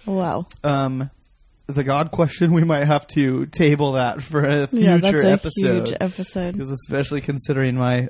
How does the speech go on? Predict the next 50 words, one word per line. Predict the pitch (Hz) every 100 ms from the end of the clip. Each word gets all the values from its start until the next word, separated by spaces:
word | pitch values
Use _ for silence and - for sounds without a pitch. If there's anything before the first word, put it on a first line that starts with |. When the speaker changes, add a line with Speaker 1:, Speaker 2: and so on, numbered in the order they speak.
| -
Speaker 2:
um, | 120 113 120
history, | 139 143 - 120
actually | 110 107
both | 110 113
of | -
us | 104
have | 107 107
a |
pretty | 107 110 107 123 -
Speaker 1:
Right. | 180 175 - - _ - - - -
Speaker 2:
interesting, | 143 131 185 180
Speaker 1:
Weird, | 202 175
Speaker 2:
uh, | 156
Speaker 1:
yeah. | 202 156
<laughs> |
Speaker 2:
history | 160 175 - 156
when | 151 156
it |
comes | 160 151
to | 135
God | 131 131 131
and | 131 131
spirituality, | - 143 - 135 127 131 127
and | 113 127
it's | 127 -
definitely | - 143 143 131
something | 147 131 127
that | 120 104
we'd | 123
love | 123 120
to | 117
talk | 120 117
about | 113 107 104
'cause | 135
it's | 123 -
something | 123 113 107
that | 113
I'm | 127 127 - - - -
interested | 156 160 127 -
in. | 110 107 - - _ _ 120
Um, | 117 110 107 107 -
Speaker 1:
I | 202
also | 226 285 339
think | 240 202
that | 180
depends | 180 - 196 185
on | 175
the | 165
day. | 165 175 165 - _ _ _ - - - -
Speaker 2:
Yeah. | 120 113